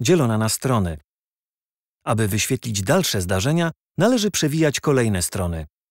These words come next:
Ponieważ pozycji jest dużo, nie wszystkie są jednocześnie wyświetlane na mapie, a ich liczba jest dostosowywana do skali mapy. Dlatego wraz ze zmianą skali pojawiają się lub znikają pozycje na trasie przejazdu.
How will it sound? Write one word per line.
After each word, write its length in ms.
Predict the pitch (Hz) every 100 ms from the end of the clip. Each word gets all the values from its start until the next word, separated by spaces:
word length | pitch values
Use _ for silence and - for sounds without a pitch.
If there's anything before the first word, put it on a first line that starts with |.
| _
Ponieważ 400 | 135 127 107 98
pozycji 440 | 113 104 104 -
jest 260 | 98 90 -
dużo, 400 | 98 156 180 175 - _
nie 140 | 185 220
wszystkie 400 | - 175 - 170
są 180 | 160 135
jednocześnie 600 | 139 123 120 127 - 113
wyświetlane 600 | 110 - 113 110 104 101
na 120 | 117
mapie, 360 | 147 - 98 - _ _
a 80 | 117
ich 180 | 104 -
liczba 500 | 139 196 151 151 139
jest 320 | 127 131 -
dostosowywana 880 | 117 220 - 175 135 117 107 107 120
do 140 | 127
skali 380 | 123 - 139 104
mapy. 400 | 95 87 - 80 - _ _ _ _ _ _
Dlatego 340 | 131 165 233 190
wraz 220 | 156 110
ze 240 | 110 117
zmianą 380 | 95 135 190 110
skali 420 | - 131 151 160 - _ -
pojawiają 520 | 240 180 131 151 139
się 180 | - 123
lub 220 | 117 104
znikają 600 | 87 139 - 190 104 87
pozycje 500 | 104 101 175 - 165
na 140 | 135
trasie 340 | - 120 98 113
przejazdu. 600 | - 143 107 85 87